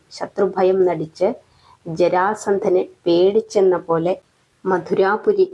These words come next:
വിട്ടോടിയതും, ലോക വൈകുണ്ഠമായ ദ്വാരകാപുരി നിർമ്മിച്ചതും, ഭക്തോത്തമനും ദരിദ്രനുമായ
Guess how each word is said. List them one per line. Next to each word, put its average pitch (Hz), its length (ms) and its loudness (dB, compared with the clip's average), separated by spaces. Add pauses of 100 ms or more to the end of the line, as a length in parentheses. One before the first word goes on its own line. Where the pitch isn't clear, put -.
വിട്ടോടിയതും, 165 800 0 (720)
ലോക 208 340 2 (240)
വൈകുണ്ഠമായ 180 1000 0 (100)
ദ്വാരകാപുരി 180 880 0 (100)
നിർമ്മിച്ചതും, 156 640 -4 (540)
ഭക്തോത്തമനും 165 840 -2 (260)
ദരിദ്രനുമായ 190 760 2